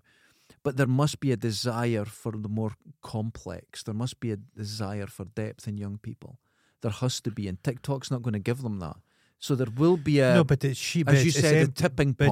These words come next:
Speaker 1: point.
Speaker 2: empty calories. You could just, you could, s-, there'll be kids that'll sit in TikTok for days.
Speaker 1: Yeah.
Speaker 2: 'Cause it's just do, do, do, do,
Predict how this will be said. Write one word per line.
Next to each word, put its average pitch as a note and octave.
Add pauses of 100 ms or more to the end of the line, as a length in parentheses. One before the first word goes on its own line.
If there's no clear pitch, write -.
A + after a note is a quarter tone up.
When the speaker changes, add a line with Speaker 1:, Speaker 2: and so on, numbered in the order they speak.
Speaker 1:
point. D#3
Speaker 2:
empty D3+
calories. C3
You G#2+
could A2
just, - (480)
you C#3+
could, D3
s-, -
there'll C#3
be C3+ (300)
kids E3+
that'll C3
sit C3
in A2
TikTok - (600)
for - (200)
days. D#3+
Speaker 1:
Yeah. G#2+ (260)
Speaker 2:
'Cause C#3+
it's C3+
just D#3+
do, C#3+
do, C3
do, B2
do, A#2